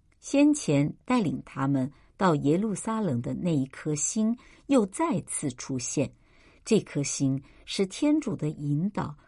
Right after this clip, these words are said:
成为有形可见的。长途跋涉的贤士们终于看见自己长久渴望的对象，故而充满欢喜地朝拜婴孩，并献上礼品，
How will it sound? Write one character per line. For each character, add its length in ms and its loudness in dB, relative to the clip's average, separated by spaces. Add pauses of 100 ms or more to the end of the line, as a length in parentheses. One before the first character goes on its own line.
(160)
成 240 0
为 260 0
有 260 0
形 520 -2
可 260 -10
见 260 0 (120)
的。 120 -14 (800)
长 240 -2
途 160 -2
跋 220 -4
涉 200 0
的 120 -2
贤 260 -2
士 180 -6
们 180 -2 (340)
终 280 2
于 180 2
看 300 -4
见 360 -4
自 160 -6
己 180 -6
长 340 -2
久 240 2
渴 280 -12
望 240 0
的 100 -8
对 220 -4
象， 280 -6 (760)
故 160 6
而 200 8
充 160 -2
满 300 0
欢 380 2
喜 240 -2
地 180 -10
朝 300 -8
拜 240 -2
婴 360 -4
孩， 300 -8 (300)
并 200 2
献 320 2
上 360 -4
礼 260 -4
品， 240 -8